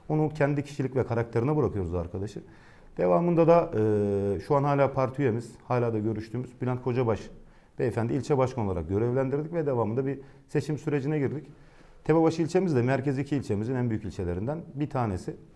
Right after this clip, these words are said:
Bu süre zarfında tabii Bülent Bey de, e, daha önce Allah kimseye yaşatmasın,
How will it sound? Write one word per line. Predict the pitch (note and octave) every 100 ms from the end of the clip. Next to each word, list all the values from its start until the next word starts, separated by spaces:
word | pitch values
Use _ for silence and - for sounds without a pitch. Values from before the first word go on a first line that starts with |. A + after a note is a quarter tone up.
| - - - - -
Bu |
süre | D3+ E3+ E3+
zarfında | E3 D#3 E3 D#3+
tabii | D#3+ D#3 D3+
Bülent | C3+ D3 D3 A#2+
Bey | C#3+ C3+
de, | C#3 G2+ A2 A2
e, | A2
daha | A2+ A#2+
önce | B2+ A2+
Allah | A2 A2+
kimseye | - A2+ A2 G2
yaşatmasın, | F#2+ A2+ G2 D2 D#2+